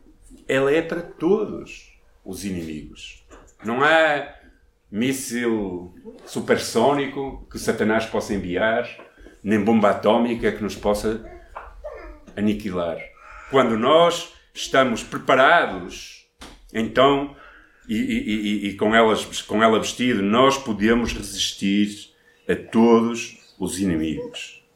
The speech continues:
Ok? Estejam, pois, preparados. Eu vou destacar algumas, não todas, porque senão seria muito tempo. Mas gostaria de destacar algumas destas peças. Primeiro,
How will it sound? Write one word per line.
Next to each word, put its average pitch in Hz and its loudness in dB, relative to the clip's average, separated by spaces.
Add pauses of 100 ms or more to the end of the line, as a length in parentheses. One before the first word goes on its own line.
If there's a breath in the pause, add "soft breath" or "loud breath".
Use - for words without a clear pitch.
(140)
Ok? - -4 (680 loud breath)
Estejam, 143 0
pois, 131 -2
preparados. 101 -2
Eu - -16
vou - -10 (380)
destacar - 2
algumas, 117 0 (720)
não 113 0
todas, 107 0
porque - -16
senão 98 -6
seria 98 -6
muito 92 -6
tempo. 110 -6 (500 soft breath)
Mas 104 -8
gostaria 139 2
de 135 -2
destacar 131 2 (180)
algumas 110 -2
destas 104 -4
peças. - 0 (500)
Primeiro, 135 2